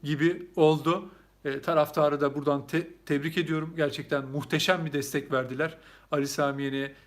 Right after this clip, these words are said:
dolduran o, o aslan yüreklere buradan teşekkür ediyorum. Reha Çobanoğlu, "Çocukların durumu nasıl, burs konusu?" Ellerinizden öperler.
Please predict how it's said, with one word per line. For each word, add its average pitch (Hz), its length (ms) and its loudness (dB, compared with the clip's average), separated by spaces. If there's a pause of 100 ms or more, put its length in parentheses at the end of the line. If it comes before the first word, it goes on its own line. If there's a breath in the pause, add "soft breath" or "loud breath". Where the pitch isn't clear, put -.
(120 loud breath)
dolduran 139 500 2
o, 156 80 -6
o 143 440 -4
aslan 156 300 0
yüreklere 139 640 -2 (320 loud breath)
buradan 151 400 2 (320 loud breath)
teşekkür 156 400 0
ediyorum. 143 440 0 (360 loud breath)
Reha 151 300 2
Çobanoğlu, 160 580 -4
"Çocukların 160 520 -6
durumu 156 240 -6
nasıl, 160 320 -6
burs 160 180 -4
konusu?" 156 400 -8
Ellerinizden 190 460 -2
öperler. 160 520 0